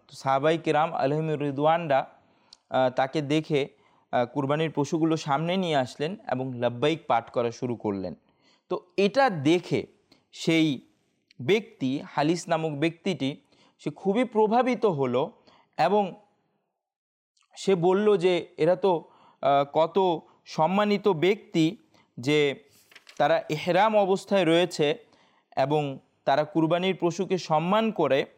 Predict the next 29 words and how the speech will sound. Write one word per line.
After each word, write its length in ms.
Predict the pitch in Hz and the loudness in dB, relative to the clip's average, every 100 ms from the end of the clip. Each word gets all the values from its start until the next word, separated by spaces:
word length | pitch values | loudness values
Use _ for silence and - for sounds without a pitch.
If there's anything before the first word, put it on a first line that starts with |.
| _ _ _ - | _ _ _ -8
তো 100 | 143 | -8
তাদেরকে 600 | 139 175 196 262 277 269 | -2 0 2 2 2 0
কিভাবে 400 | 208 233 214 202 | 0 2 4 4
বাইতুল্লাহ 480 | 165 160 151 175 175 | 2 0 2 2 2
শরীফ 320 | 160 160 156 | 0 -2 -2
থেকে 220 | 185 170 | -4 -2
বাধা 340 | 156 127 127 139 | 0 2 2 0
দেয়া 220 | 135 120 | 0 0
সম্ভব?" 380 | - 113 101 101 _ _ _ _ - | 0 -4 -4 -10 _ _ _ _ -6
সে 160 | 220 | -2
দ্রুত 440 | 196 147 196 262 311 | 0 2 2 2 2
গিয়ে 460 | 302 202 170 151 | 2 2 2 0
কুরাইশদের, 640 | 190 165 185 202 202 208 202 - | -2 0 2 2 2 2 0 0
অমুসলিমদের 720 | 165 208 240 262 269 254 220 | 0 2 0 0 2 2 2
নিকট 280 | 175 160 135 | 2 0 -2
পৌঁছল 340 | 143 139 - 165 | -2 -2 2 2
এবং 280 | 165 170 | 2 -2
বলল, 400 | 147 202 202 147 - - _ - - | 0 2 2 0 -2 -12 _ -20 -4
"আমি 220 | 180 226 | 0 2
নিজের 640 | 220 165 180 175 247 277 233 | 2 0 0 0 2 2 2
চোখে 360 | 202 196 269 | 0 2 0
দেখে 360 | 202 175 175 156 | 2 0 2 0
এসেছি 380 | 139 156 190 160 | 0 -4 -4 -2
যে 220 | 147 196 - _ _ - | -2 -2 -8 _ _ -2
কুরবানির 520 | 180 180 208 233 196 | 0 2 2 2 0
পশু 360 | 180 175 - 254 | 0 0 0 -2
তাদের 320 | 233 165 190 | 2 2 2
সাথে 320 | 175 196 196 | 0 0 2
রয়েছে 480 | 185 208 220 - 131 | 4 4 4 0 -8